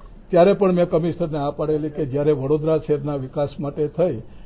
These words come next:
જે કાંઈ કરવું પડે એ મારું યોગ્ય યોગદાન હશે. ફરીથી એક મહિના પછી બેઠક થઈ અને બેઠકની અંદર વાત થઈ કે ભાઈ અમે તમને એફ એસ આઈ આપીએ છીએ, પણ આ એફ એસ આઈનો તમે બાંધકામ તરીકે ઉપયોગ પ્રતિબંધિત ઝોન છે કરી શકવાના નથી.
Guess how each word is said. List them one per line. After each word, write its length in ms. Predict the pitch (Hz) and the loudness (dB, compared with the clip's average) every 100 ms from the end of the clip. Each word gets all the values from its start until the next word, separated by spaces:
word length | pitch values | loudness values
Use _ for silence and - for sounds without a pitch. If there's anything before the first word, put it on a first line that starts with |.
| - - | -20 4
જે 160 | 160 226 | 8 10
કાંઈ 200 | 214 214 | 8 6
કરવું 300 | 208 185 180 | 6 4 4
પડે 200 | 180 165 | 4 2
એ 60 | |
મારું 320 | 151 151 160 143 | 2 0 0 -2
યોગ્ય 320 | 156 156 165 | -2 0 0
યોગદાન 480 | 143 147 143 151 135 | 0 0 0 0 0
હશે. 300 | 123 170 185 - - - - - - - - - - | 0 -2 -2 -8 -20 -20 -20 -20 -20 -20 -20 -14 2
ફરીથી 360 | 170 190 190 | 4 4 4
એક 260 | 208 190 190 | 4 4 2
મહિના 260 | 160 175 170 | 2 4 4
પછી 300 | 170 170 180 | 2 0 0
બેઠક 360 | 156 160 185 - | 0 4 2 4
થઈ 220 | 147 131 131 - | -2 -2 -6 -10
અને 200 | 147 156 | -6 -2
બેઠકની 520 | 143 147 165 170 170 | -2 0 0 0 -4
અંદર 260 | 165 160 151 | -2 -2 0
વાત 200 | 139 147 - | -2 -2 0
થઈ 240 | 175 139 | 0 0
કે 200 | - 160 | -6 -4
ભાઈ 160 | 147 156 | 0 0
અમે 220 | 143 156 | 0 -2
તમને 260 | 156 156 151 | -2 -2 -2
એફ 200 | 135 - | -2 -2
એસ 180 | 156 | 2
આઈ 120 | 170 160 | 4 4
આપીએ 340 | 156 196 185 | 4 4 2
છીએ, 280 | - 127 123 - - - - | 2 -4 -6 -14 -20 -20 -2
પણ 140 | 165 | 4
આ 80 | 160 | 6
એફ 240 | 160 160 180 | 6 4 0
એસ 160 | 165 | 2
આઈનો 260 | 170 160 170 | 2 2 -2
તમે 280 | 151 147 160 | -2 -2 0
બાંધકામ 480 | 139 147 160 185 | 2 0 2 2
તરીકે 340 | 175 170 160 180 | 4 2 2 2
ઉપયોગ 380 | 160 147 170 165 | 2 2 2 2
પ્રતિબંધિત 580 | 151 143 160 156 147 147 | 0 0 2 2 2 0
ઝોન 180 | 139 151 | -2 0
છે 140 | 151 | -2
કરી 280 | 156 151 147 | -2 -4 -2
શકવાના 360 | 151 156 156 156 | -2 -2 -2 -2
નથી. 340 | 156 151 175 | -4 -4 -4